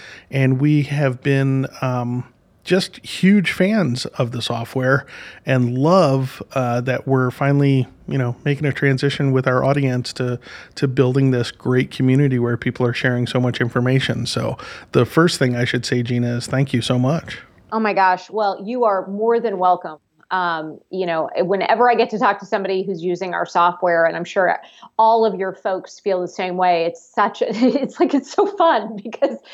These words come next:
Speaker 2: so much of startups and entrepreneurship and, and building is, you know, toiling away, you know, in the privacy of your home or office and hoping someone will s-, use your product. Um, so the fact that you do, Douglas, really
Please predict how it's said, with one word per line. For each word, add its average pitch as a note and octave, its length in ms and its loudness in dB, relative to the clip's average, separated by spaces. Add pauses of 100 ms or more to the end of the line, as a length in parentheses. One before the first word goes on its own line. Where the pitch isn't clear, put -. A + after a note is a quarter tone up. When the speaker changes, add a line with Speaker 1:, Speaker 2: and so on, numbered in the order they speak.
(160)
Speaker 2:
so F4 300 2
much E4+ 280 0
of A#3+ 160 -4 (280)
startups C#4+ 680 -2
and G#3 140 -4
entrepreneurship A3+ 1000 -2 (180)
and, F#3 480 -2 (140)
and F3+ 240 -4
building G3+ 640 2
is, F3 520 -2
you F3+ 80 -2
know, E3+ 140 -2
toiling F#3 440 0
away, E3 640 4 (380)
you F3+ 100 -2
know, E3 140 2
in E3 80 0
the D#3+ 60 -2
privacy E3 580 0
of D#3+ 100 0
your D#3+ 160 0
home E3 300 -2
or D#3 100 -2
office E3 540 0
and D#3+ 260 -4
hoping E3+ 300 -2
someone D#3+ 320 -4
will D#3+ 320 -2
s-, - 160 -10 (220)
use G3+ 340 4
your G3+ 100 2
product. F#3 520 0 (400)
Um, F3+ 340 -4
so G3 160 -8
the F#3 100 -8
fact A3+ 260 -4
that - 120 0
you A3+ 140 -4
do, A#3 260 -2
Douglas, A#3 500 0
really G3+ 540 2